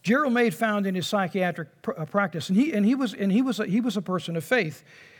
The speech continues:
So, so you got street cred here. He discovered that,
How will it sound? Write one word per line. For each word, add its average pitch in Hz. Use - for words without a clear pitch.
So, 202
so 190
you 190
got 180
street 277
cred 170
here. 143
He 302
discovered 220
that, 196